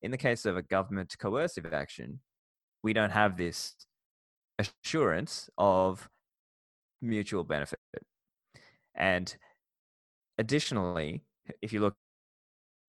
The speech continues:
historically, what's happened is typically the person who had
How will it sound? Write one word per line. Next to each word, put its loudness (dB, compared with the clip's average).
historically, 4
what's 0
happened 4
is -8
typically -2
the -6
person 0
who -2
had 2